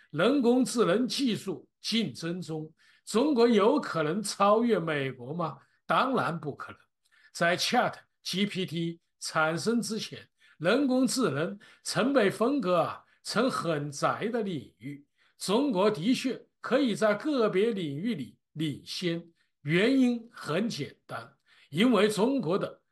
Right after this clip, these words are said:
制度的特殊性。比如，中国是世界上拥有监控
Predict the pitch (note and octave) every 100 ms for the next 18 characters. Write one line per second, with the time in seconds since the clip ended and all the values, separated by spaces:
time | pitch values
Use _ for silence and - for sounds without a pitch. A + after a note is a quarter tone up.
0 | _ - C#4+ A3 D3 F#3+ - - - A#3
1 | E3 - - D3+ D3+ - D3+ _ _ _
2 | _ _ G3+ G3 F#3 G#3+ B3 - - G3
3 | C#4 A#3+ G#3+ G#3 - A#3 E3 D3 D#3+ -
4 | - _ C#3+ F#3 C4+ B3+ E3 E3+ G#3 G#3
5 | A#3 G#3+ -